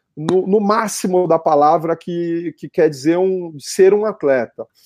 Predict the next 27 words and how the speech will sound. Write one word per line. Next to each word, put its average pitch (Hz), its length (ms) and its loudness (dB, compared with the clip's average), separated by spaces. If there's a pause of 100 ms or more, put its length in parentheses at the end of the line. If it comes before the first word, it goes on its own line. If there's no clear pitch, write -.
(160)
Os 127 100 -20
caras 156 240 -2
se 185 120 -10
cuidam, 247 600 -2 (380)
os - 80 -20
caras 135 240 -4
se - 100 -14
conhecem, 202 800 -2 (560)
eles 127 240 -10
têm 160 140 -4
o 151 100 -4
corpo 160 680 -2 (220)
como 147 680 0 (200)
a, 120 520 -6
a 120 40 -6
sua, 127 760 -2 (240)
sabe, 135 420 -2
os 127 200 -2
caras 131 340 -4
cuidam 165 420 -2
muito 151 300 -6
do 127 100 -8
corpo, 170 400 0
eles 131 140 -4
têm 160 100 -4
o 143 60 -4
corpo 160 480 -2